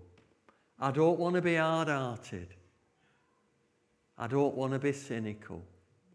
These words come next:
And you know what? We can all get hurt. We can all be hurt by one another.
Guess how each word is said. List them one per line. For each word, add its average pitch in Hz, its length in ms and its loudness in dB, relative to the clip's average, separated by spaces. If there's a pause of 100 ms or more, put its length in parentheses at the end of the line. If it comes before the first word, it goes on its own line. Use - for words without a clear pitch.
(520)
And 220 100 2
you 240 100 4
know 233 180 4
what? 147 500 4 (720)
We 170 100 4
can 160 260 -4
all 151 320 4
get 110 280 0
hurt. 95 500 -6 (1040)
We 156 120 0
can 156 280 -4
all 180 240 4
be 147 160 0
hurt 113 540 0
by 113 260 0
one 104 240 -4
another. 101 560 -8